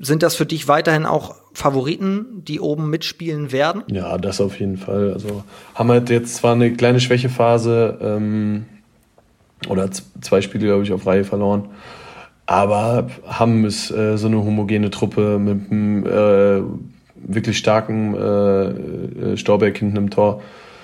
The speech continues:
Speaker 2: Ähm, das gefällt mir sehr, sehr gut, was die da machen.
Speaker 1: Wer gewinnt?
Speaker 2: Mm, Reaktion von Hamm, die gewinnen.
Speaker 1: Dormagen gegen Großwallstadt.
Speaker 2: Das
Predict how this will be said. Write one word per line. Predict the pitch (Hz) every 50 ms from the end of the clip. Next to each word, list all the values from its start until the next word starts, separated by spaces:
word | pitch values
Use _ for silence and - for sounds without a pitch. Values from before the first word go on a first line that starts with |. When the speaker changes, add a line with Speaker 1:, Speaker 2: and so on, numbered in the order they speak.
| - - - - - - - _ -
Speaker 2:
Ähm, | - 104 104 104 104 104 101 101 98 - - - - -
das | 104 - -
gefällt | - 113 - 107 104
mir | 107 107 104
sehr, | 104 104 101
sehr | 101 98
gut, | 98 98 98 -
was | 95 -
die | - 95
da | 98 90
machen. | 92 95 92 104 - -
Speaker 1:
Wer | - 131
gewinnt? | 123 127 120 143 180 226 - - - _ _ _ _ -
Speaker 2:
Mm, | 139 139 143 147 139 135 131 131
Reaktion | 120 123 135 131 123 127 - - 147 143 127
von | 127 110 104
Hamm, | 104 101 101 98 - - - - - -
die | 113 101
gewinnen. | 101 101 101 101 101 - - - _ _ _ _ _ _ _ _
Speaker 1:
Dormagen | - 147 151 170 170 160 160 147 143
gegen | 131 135 143 139
Großwallstadt. | 131 135 135 - - 127 127 120 - 110 101 101 - - _ _ _ _
Speaker 2:
Das | - 123 - 156 160 156 - - - - - - - - - - - - - - - - - - - - - - - - - - - - - - _